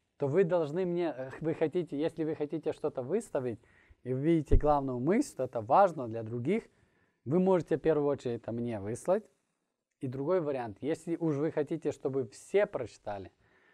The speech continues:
то вам надо стать администратором. Напишите мне, объясните свою ситуацию. Я сделаю администратору, и вы мо-, администратором, и вы сможете выставлять. Но выставлять раз в неделю.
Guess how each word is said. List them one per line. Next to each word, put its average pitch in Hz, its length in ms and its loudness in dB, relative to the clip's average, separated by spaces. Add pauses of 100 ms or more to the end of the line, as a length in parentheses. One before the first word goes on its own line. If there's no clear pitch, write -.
(220)
то 120 80 -10
вам 175 200 0
надо 170 240 0
стать 160 340 -2
администратором. 143 960 -4
Напишите 123 540 -8
мне, 180 380 -4 (240)
объясните 120 500 -8
свою 120 380 -8
ситуацию. 147 640 -4 (340)
Я 143 180 -2
сделаю 156 360 0
администратору, 151 800 -2 (100)
и 147 100 0
вы 160 180 0
мо-, 170 260 -4
администратором, 156 920 0 (320)
и 147 80 0
вы 156 140 0
сможете 165 440 -2
выставлять. 120 500 -6 (340)
Но 160 140 2
выставлять 208 520 2 (180)
раз 185 280 2
в - 40 -20
неделю. 156 560 0